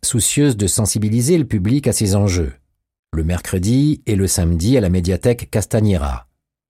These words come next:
L'éducation passe aussi par nos écoles, et à travers elles, nos enfants. Dans le cadre du conseil municipal des enfants,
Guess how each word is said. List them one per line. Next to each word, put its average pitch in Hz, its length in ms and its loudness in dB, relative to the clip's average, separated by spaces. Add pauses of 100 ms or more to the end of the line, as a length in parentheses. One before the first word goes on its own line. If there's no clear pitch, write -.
(220)
L'éducation 107 800 0 (420)
passe 80 220 -4
aussi 120 280 0
par 120 160 2
nos 120 100 2
écoles, 110 540 0 (400)
et 117 80 0
à 127 60 0
travers 156 300 0
elles, 180 320 2 (140)
nos 113 240 2
enfants. 95 480 -2 (580)
Dans 95 80 -2
le 107 100 2
cadre 123 300 0
du 113 120 0
conseil 120 360 2
municipal 107 600 0
des 101 160 0
enfants, 139 420 0